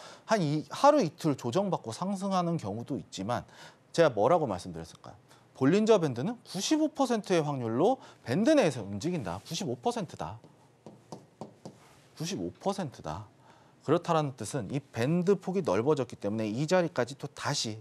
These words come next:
내려오면서 다시 수렴을 만들 수도 있다라는 얘기거든요.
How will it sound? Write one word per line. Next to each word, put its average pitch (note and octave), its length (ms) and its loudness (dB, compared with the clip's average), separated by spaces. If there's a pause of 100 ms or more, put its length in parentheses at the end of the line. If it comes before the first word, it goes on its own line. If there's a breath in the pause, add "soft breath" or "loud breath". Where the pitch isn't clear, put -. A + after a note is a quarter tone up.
내려오면서 G#2+ 760 0 (380 loud breath)
다시 C#3 220 -2
수렴을 C4+ 340 4
만들 A2 260 0
수도 B2 240 -6
있다라는 D3 960 4
얘기거든요. F#2 480 -6